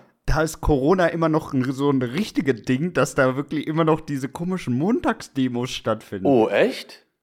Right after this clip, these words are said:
Speaker 1: Ey,
Speaker 2: Die
Speaker 1: ich
Speaker 2: gibt
Speaker 1: wollte
Speaker 2: es
Speaker 1: am
Speaker 2: noch?
Speaker 1: Montag, na-, nachdem wir das erste Mal aufgenommen haben,
Speaker 2: Ja.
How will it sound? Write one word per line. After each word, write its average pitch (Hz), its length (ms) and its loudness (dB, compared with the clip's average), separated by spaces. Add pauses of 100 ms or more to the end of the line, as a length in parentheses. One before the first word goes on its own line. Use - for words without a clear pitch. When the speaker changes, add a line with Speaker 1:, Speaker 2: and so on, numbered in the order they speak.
(500)
Speaker 1:
Ey, 165 220 4
Speaker 2:
Die - 80 2
Speaker 1:
ich 240 120 6
Speaker 2:
gibt - 60 -4
Speaker 1:
wollte 196 200 6
Speaker 2:
es 190 100 8
Speaker 1:
am 151 100 4
Speaker 2:
noch? 202 80 6
Speaker 1:
Montag, 247 500 2
na-, 180 180 0 (260)
nachdem 185 360 0
wir 190 180 4
das - 80 -4
erste - 260 -2
Mal 190 100 4
aufgenommen 147 580 0
haben, 175 420 2
Speaker 2:
Ja. 190 200 4